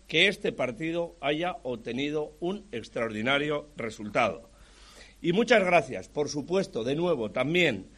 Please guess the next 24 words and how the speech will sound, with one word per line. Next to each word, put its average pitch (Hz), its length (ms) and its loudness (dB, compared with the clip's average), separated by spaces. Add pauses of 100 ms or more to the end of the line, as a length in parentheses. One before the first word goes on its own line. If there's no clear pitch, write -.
(300)
a 165 80 4
esos 170 280 0
miles 214 420 2
y 180 60 -4
miles 127 400 -2
de 127 100 -2
vascos 151 680 -2
y 127 80 -6
de 123 100 0
vascas 185 540 -4 (300)
que 160 140 2
una 196 180 4
vez 147 180 4
más, 175 440 -2
más 175 420 -4 (320)
habéis 165 480 0
depositado 127 720 0 (300)
la 127 140 0
confianza 139 720 -2 (380)
en 127 140 -2
nosotros, 110 540 -8 (540)
que 160 80 4
habéis 214 220 4
entendido 214 680 2